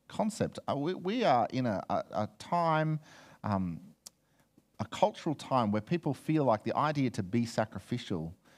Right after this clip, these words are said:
is something that we, we can't ask people to do, we shouldn't ask people to do. I, I don't know if you felt it. That line, um,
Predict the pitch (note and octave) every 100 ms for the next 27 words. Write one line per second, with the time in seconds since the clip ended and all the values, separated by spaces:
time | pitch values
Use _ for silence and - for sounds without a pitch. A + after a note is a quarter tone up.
0 | _ _ G2 G2 A2+ A2 G#2 F#2+ F2 F#2+
1 | G#2+ G#2 G#2+ - D3 D#3+ A2+ G2+ - -
2 | E2+ - E2+ E2 F2+ F#2+ - D3 F3 F2+
3 | E2+ - F2 D2 D#2+ D#2 D2 C2+ F2+ _
4 | _ _ _ _ _ _ _ _ _ -
5 | - D#2+ _ _ - - _ - _ D3+
6 | G3 D3+ A#2 A#2 C3+ C#3 C3 B2+ F#2 -
7 | - - _ _ - F3 C#3 C3+ C3+ A#2
8 | F#2 F2 E2+ F#2+ _ _ _ _ _ _
9 | _ - - _ - G2+ G2+ G2 F#2+